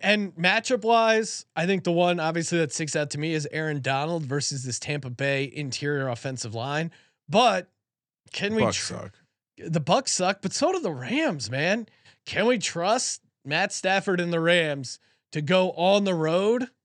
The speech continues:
Speaker 2: So the Bucks started, uh, they're two and six A T S, which is the worst start of Tom Brady's career.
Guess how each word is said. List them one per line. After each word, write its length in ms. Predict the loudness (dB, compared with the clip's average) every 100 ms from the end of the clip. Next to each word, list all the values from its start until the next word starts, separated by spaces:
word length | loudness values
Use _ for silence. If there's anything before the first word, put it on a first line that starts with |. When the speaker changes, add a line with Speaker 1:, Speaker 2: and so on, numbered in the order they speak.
| _ _ _ _ -2
Speaker 2:
So 120 | 2
the 80 | 4
Bucks 540 | 6 4 2 -6 -8 -12 _ _ _
started, 800 | -6 0 4 4 4 2 0 -2
uh, 260 | -2 -2 -2
they're 160 | -2 -4
two 220 | -2 -2
and 80 | -2
six 240 | -4 -4
A 100 | -6
T 220 | -8 -10
S, 180 | -12 -12
which 160 | -14 -10
is 60 |
the 80 | -4
worst 260 | -2 -2 -2
start 220 | -4 -6
of 80 | -8
Tom 260 | -10 -10
Brady's 340 | -10 -12 -12 -16
career. 380 | -16 -16 -16